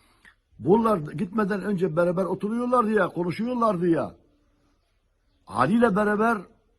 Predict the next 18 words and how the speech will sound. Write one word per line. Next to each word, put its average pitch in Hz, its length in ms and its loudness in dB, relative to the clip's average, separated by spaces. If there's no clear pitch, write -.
Fatma 185 400 -4
ile 220 200 0
beraber 208 460 0
bulunan 196 300 0
cinler, 185 520 2
o 208 280 0
adamla 208 540 2
çalışan 196 720 -2
cinlere 208 1040 2
haber 139 360 0
gönderiyorlar. 143 800 -2
Ali, 196 560 0
Veli, 202 300 0
Fatma, 180 480 -2
şu 190 300 -4
bu, 220 340 -4
gelip 180 340 0
sana 196 480 -2